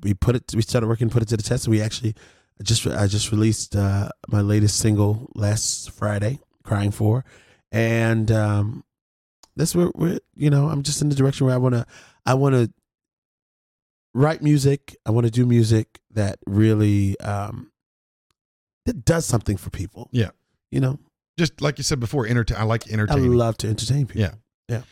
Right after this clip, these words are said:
Speaker 2: So is there, i-, is there, I mean, it, it, it's such an interesting thing because, you know, living in New York, it can't be easy either.
Speaker 1: Mm.
Speaker 2: I mean, right? It, it can't
Speaker 1: No, no.
Speaker 2: in, in general, 'cause, I mean, there's a,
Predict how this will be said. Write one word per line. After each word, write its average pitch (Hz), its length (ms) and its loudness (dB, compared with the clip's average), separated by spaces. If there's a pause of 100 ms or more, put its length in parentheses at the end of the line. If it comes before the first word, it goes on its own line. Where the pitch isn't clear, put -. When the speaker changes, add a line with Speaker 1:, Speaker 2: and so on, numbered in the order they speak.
(120)
Speaker 2:
So 165 180 0
is 151 180 2
there, 156 200 2
i-, 147 200 0
is 131 160 0
there, 120 260 0 (960)
I - 60 -2
mean, 131 280 0
it, - 180 -8 (520)
it, 135 180 0
it's 131 120 2
such 180 200 -2
an 131 80 -2
interesting 123 440 0
thing 120 280 0 (280)
because, 113 440 0 (380)
you 127 120 -2
know, 104 260 2 (160)
living 156 280 2
in 131 100 4
New 117 80 4
York, 113 360 2
it - 80 -16
can't 107 200 0
be 98 80 0
easy 92 240 2
either. 82 300 0 (180)
Speaker 1:
Mm. 98 200 -10 (400)
Speaker 2:
I 113 60 -2
mean, 117 180 2
right? 127 280 2
It, 117 200 -2
it 120 120 0
can't 180 180 2
Speaker 1:
No, 139 280 -2
no. 123 80 0
Speaker 2:
in, 120 100 -4
in 123 140 0
general, 120 280 2
'cause, 117 180 0
I 123 40 2
mean, 127 100 2
there's 117 160 0
a, 110 100 -2